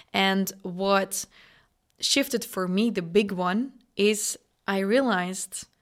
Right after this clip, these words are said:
nothing is going to stop me from fulfill-, fulfilling my mission. My mission is I want to help as many people as I can across the globe to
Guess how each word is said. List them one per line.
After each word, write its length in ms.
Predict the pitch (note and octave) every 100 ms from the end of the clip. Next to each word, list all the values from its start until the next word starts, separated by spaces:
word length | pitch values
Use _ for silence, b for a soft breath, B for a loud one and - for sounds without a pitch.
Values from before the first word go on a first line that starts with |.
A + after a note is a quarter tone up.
| _ _ _ _ _ _ _ _ _ _ -
nothing 500 | G3+ G#3 D4+ F4+ C#4+
is 120 | G#3
going 220 | G#3 G#3
to 80 | G#3
stop 320 | - G#3 G3+
me 100 | G#3+
from 240 | G3+ G3 F#3
fulfill-, 400 | F#3+ F#3 G3 -
fulfilling 540 | - G#3 - G3 F#3+
my 140 | F#3 F3
mission. 300 | G#3+ - -
My 160 | F#3+ F3
mission 280 | G3 G3+ F#3+
is 180 | F#3 B B B _
I 180 | F#3+ F#3
want 320 | F3+ F3+ F3
to 120 | F#3
help 240 | F3 F#3 F3
as 140 | F3+
many 300 | F3 F#3 A3
people 320 | A#3+ F#3+ F3+
as 160 | F3+ - - _ _ _ _
I 160 | F3 E3+
can 480 | - F3 F3 B3+ -
across 440 | G3 - F#3 G3 -
the 80 |
globe 460 | F#3+ F#3 F3+ G#3 - _ _ _ _ _ _ _ -
to 360 | - G#3 G#3+